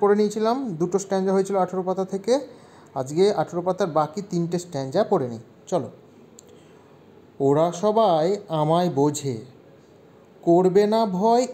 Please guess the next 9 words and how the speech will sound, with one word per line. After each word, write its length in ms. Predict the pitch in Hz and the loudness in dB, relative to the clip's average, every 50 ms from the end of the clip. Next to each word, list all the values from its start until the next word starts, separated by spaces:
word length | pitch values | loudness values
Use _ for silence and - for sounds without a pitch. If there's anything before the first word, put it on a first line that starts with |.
| - - | -4 -2
একটুও 680 | 220 262 254 - - - - - 202 175 151 143 135 123 | 0 0 0 -4 -10 -10 -4 2 2 4 4 4 2 0
যে, 180 | 131 127 117 110 - - - - - - - - - - - - - - - - | -2 -6 -8 -10 -12 -18 -20 -20 -20 -20 -20 -20 -20 -20 -20 -20 -20 -20 -20 -14
হাত 300 | - 139 139 147 147 147 | -6 -4 -4 -2 -2 -4
বুলিয়ে 480 | 147 143 156 170 170 170 185 190 196 185 | -4 0 0 2 2 2 4 4 4 4
দেব 420 | 143 151 151 151 151 170 175 170 | 4 2 0 2 2 2 2 4
গায়ে, 440 | 175 170 170 180 185 202 226 262 285 - - - - - - - - - - - 135 120 117 117 | 4 2 4 4 4 4 2 2 0 -4 -8 -16 -20 -20 -20 -20 -20 -20 -18 -16 -16 -16 -6 -2
বসবে 560 | 135 147 165 180 175 - - 175 165 190 196 | 0 2 2 2 0 -2 -4 0 0 0 0
কাছে 480 | 190 - 156 151 147 143 - - 196 208 | 0 -2 -2 -2 -2 -4 -4 -4 -4 -4
ঘেঁষে।" 500 | - - 139 151 156 147 - - 120 | -2 -4 -4 -4 -4 -4 -6 -10 -12